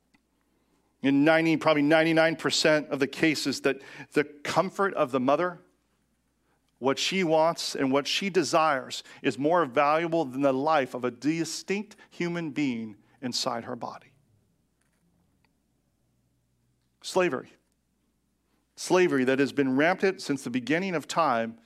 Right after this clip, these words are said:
is an Imago Dei issue. Anybody know this guy? He was alive in the eighteen hundreds.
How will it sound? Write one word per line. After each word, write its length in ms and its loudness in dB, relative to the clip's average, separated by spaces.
is 140 -4
an 80 0
Imago 500 0
Dei 280 -2
issue. 500 -6
Anybody 220 0
know 140 2
this 140 -2
guy? 300 2
He 80 -2
was 40 4
alive 320 8
in 80 -2
the 60 4
eighteen 300 2
hundreds. 380 2